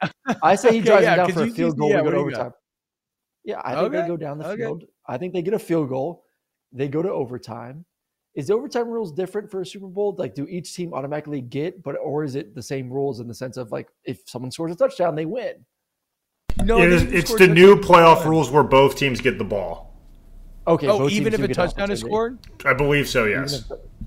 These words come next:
Speaker 1: Okay,
Speaker 2: Okay,
Speaker 1: that makes
Speaker 2: that's what I
Speaker 1: sense.
Speaker 2: thought,
Speaker 1: That's how
Speaker 2: too.
Speaker 1: it should be.
Speaker 2: Um, I would say at that point, Kansas City still wins the Super Bowl,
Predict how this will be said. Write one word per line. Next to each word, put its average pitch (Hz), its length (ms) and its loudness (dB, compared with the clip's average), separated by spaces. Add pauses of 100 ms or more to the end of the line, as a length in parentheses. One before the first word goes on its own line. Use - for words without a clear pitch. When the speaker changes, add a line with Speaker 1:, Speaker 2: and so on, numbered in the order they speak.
(340)
Speaker 1:
Okay, 226 180 -4
Speaker 2:
Okay, - 20 0
Speaker 1:
that 185 140 0
makes - 180 -2
Speaker 2:
that's 170 40 -6
what 156 40 -2
I - 60 -2
Speaker 1:
sense. - 80 0
Speaker 2:
thought, - 100 -2
Speaker 1:
That's 180 160 -4
how 185 80 2
Speaker 2:
too. 147 60 -2
Speaker 1:
it 123 60 -12
should - 240 -10
be. 180 120 -20 (360)
Speaker 2:
Um, 165 840 4 (280)
I 190 180 2
would 190 220 -2
say 160 300 -2
at 135 160 -4
that 139 240 -2
point, 139 260 -10
Kansas 131 320 -10
City 127 200 -12
still 127 300 -12
wins 123 280 -14
the 110 60 -20
Super 135 260 -16
Bowl, 170 480 -8